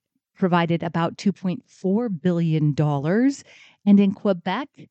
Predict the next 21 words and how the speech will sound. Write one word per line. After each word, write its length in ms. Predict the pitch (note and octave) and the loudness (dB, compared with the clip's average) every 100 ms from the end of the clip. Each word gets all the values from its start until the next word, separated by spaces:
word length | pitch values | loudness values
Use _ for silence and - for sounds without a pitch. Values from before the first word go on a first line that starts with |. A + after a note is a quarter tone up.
| _ _ _ | _ _ _
uh, 280 | F#3 F3+ F3+ - | -6 -4 -6 -6
a 200 | F3+ F3 | -2 -2
one 340 | E3+ E3+ F3+ G3 | 0 0 0 0
point 260 | - F#3 - | 0 -2 -4
three 260 | - F#3 | -8 -8
five 640 | - - E3+ F#3 F3+ D#3+ D3+ D#3 | -8 -12 -10 -8 -6 -6 -8 -4
billion 380 | E3 D#3+ D3+ D3+ | -2 0 0 -2
dollar 320 | D3+ D3 D3 | -2 -6 -8
profit. 480 | C#3 D#3+ C#3 - - _ _ _ _ _ | -10 -12 -12 -14 -16 _ _ _ _ _
So 380 | - - F#3 F3+ | -6 2 2 2
you 220 | - F3 A#3+ | 0 2 2
can 180 | C4+ | 4
imagine 720 | C4+ B3 C4 D#4+ A#3 F3 C#3 - | 4 4 2 -2 -2 -2 -4 -6
that 140 | - F3+ | -6 0
there 200 | G3+ F#3+ | 2 4
is 220 | F#3+ F3 | 2 2
now 320 | F#3 F3+ D#3+ | 0 2 0
<laughs> 60 | - | 0
quite 240 | - B3+ | -2 -4
a 60 | C#4+ | -2
conundrum. 720 | - A3+ A#3 A#3+ F#3+ C#3+ - | 2 2 4 2 0 -4 -8